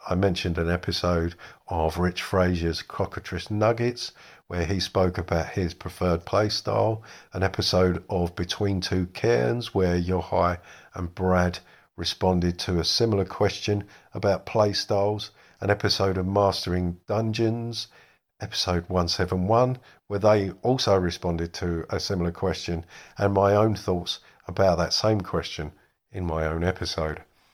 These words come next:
Then there are some recent calls to Pink Phantom, where I considered R P Gs lying on a sort of spectrum, with storytelling at one end and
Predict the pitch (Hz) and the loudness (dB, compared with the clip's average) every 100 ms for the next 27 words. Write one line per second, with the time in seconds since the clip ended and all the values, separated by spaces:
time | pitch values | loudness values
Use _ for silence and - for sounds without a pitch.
0 | _ _ _ _ _ _ _ _ _ _ | _ _ _ _ _ _ _ _ _ _
1 | - 135 123 120 101 - 101 101 95 - | 0 2 4 6 4 4 2 4 2 0
2 | 98 - 104 87 - - - - - - | -6 -4 -2 -2 -6 -16 -20 -20 -12 -4
3 | 127 117 131 120 110 - 90 87 101 110 | -4 0 0 0 0 0 0 0 0 -2
4 | 110 110 120 110 120 107 104 113 101 110 | 0 -2 -2 -2 0 0 0 0 0 0
5 | 107 98 104 95 - - _ - 101 104 | -2 0 0 0 -4 -20 _ -6 -2 2
6 | 101 101 - - 101 95 - _ _ _ | 2 0 -4 -2 0 0 -2 _ _ _
7 | _ - 117 101 - - 113 - - 98 | _ -6 -2 -2 -4 0 -2 -2 -4 -2
8 | 85 - - _ - 95 92 90 - _ | -4 -6 -20 _ -8 -2 -2 -2 -8 _
9 | _ _ - - - 117 110 101 90 - | _ _ -4 -2 4 4 4 2 0 2
10 | 98 95 87 87 _ _ - 120 107 107 | 4 4 0 -6 _ _ -14 -4 2 4
11 | 101 90 90 - _ _ _ _ 101 95 | 4 0 -2 -6 _ _ _ _ -4 -2
12 | 90 87 | -2 -4